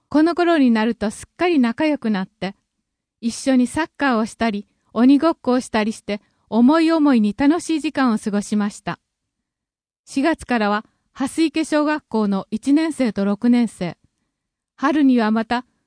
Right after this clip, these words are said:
素敵な出会いが待っています。ただいま、力の充電中。播磨西小学校三年生。一月十六日、二十六日の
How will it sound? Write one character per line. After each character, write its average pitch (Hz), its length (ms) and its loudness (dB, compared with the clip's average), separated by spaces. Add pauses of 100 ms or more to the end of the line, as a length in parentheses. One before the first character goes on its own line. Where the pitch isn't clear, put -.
(140)
素 - 140 -20
敵 320 240 0
な 311 160 0
出 294 160 2
会 285 140 0
い - 20 -2
が 269 80 0
待 269 180 2
っ - 60 -20
て - 80 -6
い 202 100 -2
ま 170 140 -6
す。 - 220 -20 (2000)
た 269 140 -2
だ 330 160 2
い 302 80 2
ま、 220 240 0 (240)
力 330 380 -2
の 311 160 0
充 285 240 -2
電 262 240 0
中。 247 360 -4 (920)
播 302 240 0
磨 247 180 0
西 277 320 0
小 311 240 0
学 294 240 -4
校 196 260 -4
三 254 300 -2
年 262 200 2
生。 180 300 -10 (1160)
一 247 320 -2
月 311 440 -2
十 285 240 2
六 294 240 0
日、 262 360 0
二 277 200 4
十 254 180 2
六 240 240 0
日 226 280 0
の 202 180 -4